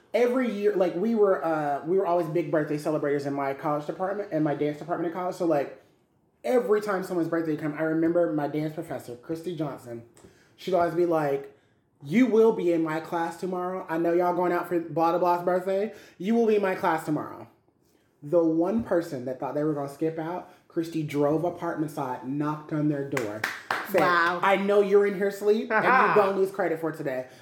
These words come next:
Speaker 1: and then drove over to the dance department. Like, so there, that would be my, that's my number one thing, is that there are little mothering things that happen in college where th-, just, there's no one there to do that.
Speaker 2: Yeah.
Speaker 1: Half the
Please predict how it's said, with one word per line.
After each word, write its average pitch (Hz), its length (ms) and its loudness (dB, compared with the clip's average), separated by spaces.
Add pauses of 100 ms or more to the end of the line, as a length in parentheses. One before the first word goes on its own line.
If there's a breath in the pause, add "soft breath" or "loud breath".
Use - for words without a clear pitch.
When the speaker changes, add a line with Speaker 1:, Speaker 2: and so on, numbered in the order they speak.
(100)
Speaker 1:
and 165 160 -2
then 165 140 2
drove 190 720 4
over 175 200 0
to 175 120 -4
the 170 60 -4
dance 160 220 -2
department. 151 280 -8
Like, 175 200 -2 (320 loud breath)
so 285 320 4
there, 240 280 2
that 233 180 2
would 269 100 0
be 254 80 0
my, 226 140 0 (240)
that's 190 280 0
my 196 140 0
number 180 340 0
one 160 160 2
thing, 165 180 0
is 156 100 -2
that 165 120 -4
there 220 180 4
are 202 60 4
little 202 200 4
mothering 180 480 -2
things 214 260 -6
that 190 100 -6
happen 165 360 -6
in - 120 -8
college 262 720 -2 (640 soft breath)
where 180 680 0 (920)
th-, 185 200 0
just, 185 340 -4
there's 226 220 4
no 220 180 0
one 226 220 0
there 196 180 0
to 175 120 -10
do 180 280 -6
that. 160 100 -6
Speaker 2:
Yeah. 151 260 -2 (460 loud breath)
Speaker 1:
Half 226 220 -2
the 254 40 -6